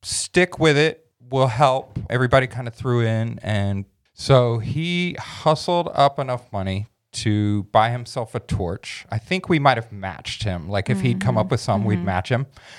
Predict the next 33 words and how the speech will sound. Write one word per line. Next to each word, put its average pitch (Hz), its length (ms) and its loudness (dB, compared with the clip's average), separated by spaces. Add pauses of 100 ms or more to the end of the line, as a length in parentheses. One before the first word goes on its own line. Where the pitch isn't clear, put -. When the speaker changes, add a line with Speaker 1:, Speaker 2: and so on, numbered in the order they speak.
(340)
Speaker 1:
And 131 520 6
then 139 400 2
he 131 640 2
watched 120 460 2
YouTube 127 460 -2
videos 85 580 -8
to 110 140 -2
learn 107 500 -2
how 98 280 0
to 98 100 0
make 95 400 -4
just, - 260 -10
like, 80 240 -12
marbles 110 760 2
and 92 320 -8 (300)
real 104 180 -4
simple 143 420 -2
things, 165 400 -4
pendants 135 540 0
and 170 100 -6
such. 208 340 0 (380)
And 120 160 0
then 127 120 2
he 139 120 0
would 131 220 -2
go 120 160 2
and 104 100 -4
sell 143 360 0
those 95 320 -8
to 117 100 -12
kids 107 200 -4
at 101 100 -8
school 117 540 0